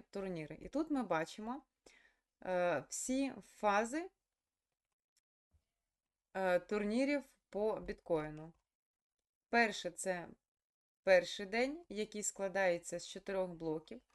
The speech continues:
Потім, як я вже показувала, другий день і фінальний день. В першому дню ми проносимо стек в другий день.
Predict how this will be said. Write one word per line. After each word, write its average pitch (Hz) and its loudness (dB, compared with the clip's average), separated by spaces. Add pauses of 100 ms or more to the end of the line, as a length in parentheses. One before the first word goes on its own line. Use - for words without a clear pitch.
(360)
Потім, 175 0
як 190 -2
я 180 -6
вже 170 -8
показувала, 160 -4
другий 294 -4
день 254 -2
і 302 -2
фінальний 165 -4
день. - -12 (1300)
В - -20
першому 285 6
дню 202 -6 (920)
ми 233 2 (240)
проносимо 208 0
стек - 0 (1500)
в 170 -12
другий 185 0
день. 151 -8